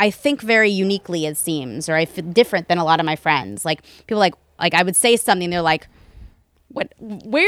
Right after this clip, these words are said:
did that come from?" You know, like, 'cause I just have this internal, like, trying to figure something out. And then I, of course, got interested in neuroscience, studying yoga. So I'm like, I had to, like, do a presentation on the nervous system,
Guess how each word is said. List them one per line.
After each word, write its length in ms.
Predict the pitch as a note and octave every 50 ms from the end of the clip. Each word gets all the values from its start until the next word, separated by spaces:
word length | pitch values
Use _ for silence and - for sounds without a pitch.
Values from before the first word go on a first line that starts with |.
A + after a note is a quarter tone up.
| A4+ C5+ C5
did 80 | G4
that 200 | E4+ D#4 E4+ -
come 200 | - C#4 G3 F#3+
from?" 300 | - - F3+ D3+ C3 B2+ -
You 140 | - A#3+ A3+
know, 160 | A3 A3+ B3+
like, 160 | C4+ B3 A#3+
'cause 100 | - B3+ D4+
I 60 | D4
just 120 | C#4 D4 -
have 160 | D#4+ F#4 F4 C4+
this 160 | C4 C4 -
internal, 600 | A3 G#3 G3+ - - B3+ B3 B3+ B3+ A#3+ A#3 A3+
like, 200 | G#3+ F3+ F3 -
trying 260 | - - A#3 A3+ A#3
to 60 | G#3 -
figure 320 | - - A3+ G3+ A3 G#3
something 420 | F#3+ - G3 E3 D#3+ - C#3+ E3
out. 380 | G#3 A3+ A3+ A3 A3 A3 - _ - - - - - - - -
And 160 | - A#3+ B3+ C4+
then 80 | C#4
I, 100 | C4 B3
of 160 | A#3+ G3 G3+
course, 180 | - A#3 G#3 -
got 140 | - F#3+ - -
interested 340 | G3+ G3+ F#3+ F#3+ - F#3+
in 100 | E3 E3+
neuroscience, 600 | F3 F#3 F#3 F#3 F3+ - - E3+ E3 E3 D#3+ D#3
studying 320 | - - F#3 D#3+ D#3 D3+ D#3
yoga. 420 | E3 E3 D#3 - F#2+ D#2+ F#2 F#3 - _
So 140 | - - E3+
I'm 60 | E3
like, 160 | E3 E3 - -
I 120 | F3 F3+
had 100 | F3 F3
to, 100 | F3 F3
like, 180 | E3 D#3+ D#3+ E3+
do 100 | - F3+
a 40 | F3+
presentation 580 | - - F3+ E3 E3 D#3+ - - E3+ - - E3
on 80 | D#3
the 60 | D#3
nervous 320 | D#3 E3 E3 E3 D#3+ E3 D#3
system, 500 | - D3 C#3 - - D3 C3+ C3 B2+ -